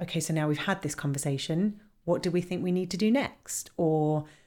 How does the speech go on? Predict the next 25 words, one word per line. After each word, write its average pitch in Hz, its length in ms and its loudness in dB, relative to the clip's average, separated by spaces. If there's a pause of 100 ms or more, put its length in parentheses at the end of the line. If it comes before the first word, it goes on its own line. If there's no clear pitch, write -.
(220)
what 170 300 4
might 170 340 0
be, 165 600 4
um, 160 480 2
our 165 100 0
next - 300 -2
steps - 360 -2
in 170 120 2
terms 165 380 -2
of 160 520 2
making 190 420 2
a 151 60 0
decision 147 400 -2
on 139 160 -4
this? - 400 -8 (240)
Can 190 240 0
we 190 100 4
already 185 320 2
see, 220 360 4
based 170 280 0
on 160 80 0
what's 160 160 -4
just - 220 -2
come 151 180 -2
out, - 640 -4